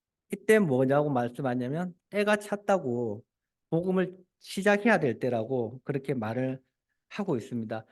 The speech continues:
우리가 우리 삶에 지금 어려움이 있을 때, 힘듦이 있을 때, 어, 때로는 도피하고 싶고 좌절하고 싶을 때,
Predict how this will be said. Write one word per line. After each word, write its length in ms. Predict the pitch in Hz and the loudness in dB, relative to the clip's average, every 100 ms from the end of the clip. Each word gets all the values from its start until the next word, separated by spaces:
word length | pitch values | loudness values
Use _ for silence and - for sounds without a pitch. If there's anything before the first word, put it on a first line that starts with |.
| - | -4
우리가 260 | 160 214 233 | 0 4 6
우리 220 | 180 214 | 6 4
삶에 500 | 233 202 202 226 254 - - | 4 2 4 2 0 -10 -16
지금 260 | - - 202 | -6 -6 -2
어려움이 460 | 233 254 262 240 156 | 4 6 6 6 4
있을 240 | 131 135 | 0 -4
때, 380 | - 175 123 127 - - | 0 0 0 -4 -4 4
힘듦이 380 | 262 262 233 | 4 6 4
있을 300 | 143 147 131 | 4 2 -2
때, 280 | - 156 113 - _ _ _ _ _ | 0 0 0 -8 _ _ _ _ _
어, 180 | 135 131 - _ - | -10 -10 -12 _ 2
때로는 440 | 202 202 196 196 - | 6 6 6 0 -8
도피하고 440 | - 139 196 196 196 | -10 -2 4 4 4
싶고 400 | 196 196 196 190 | 0 -2 -2 -2
좌절하고 520 | - 127 175 185 190 | -4 0 2 2 2
싶을 360 | 185 156 143 139 | -2 -6 -6 -2
때, 280 | 170 120 | -2 -2